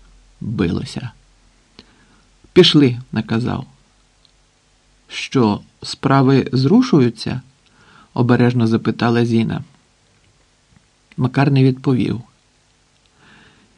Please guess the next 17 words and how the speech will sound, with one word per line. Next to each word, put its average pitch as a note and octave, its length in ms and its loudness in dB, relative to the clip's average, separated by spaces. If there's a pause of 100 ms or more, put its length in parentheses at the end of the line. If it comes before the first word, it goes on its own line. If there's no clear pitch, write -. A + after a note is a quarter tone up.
Хитнувся D#3+ 680 4
раптом A2 480 0
і A#2 240 0
завалився C3 840 2
би. B2+ 340 -4 (560)
Зіна C3 360 4
підхопила C3 680 2
командира, B2 680 0 (400)
потягла C3 500 4
до B2+ 140 2
холу. - 500 -4 (1600)
«Ну, - 120 -8
міг D3 260 2
би D#3 120 4
вже C#3 180 2
й E3 180 2
доплатити», D3 960 0